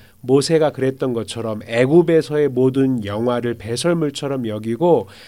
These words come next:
하나님의 저 영원한 나라에서 하나님이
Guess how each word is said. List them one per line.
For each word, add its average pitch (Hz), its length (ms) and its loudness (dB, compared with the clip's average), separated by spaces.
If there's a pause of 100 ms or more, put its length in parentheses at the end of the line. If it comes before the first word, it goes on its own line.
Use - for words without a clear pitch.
(120)
하나님의 160 680 2
저 123 180 -4
영원한 131 520 0
나라에서 113 680 -4
하나님이 170 680 0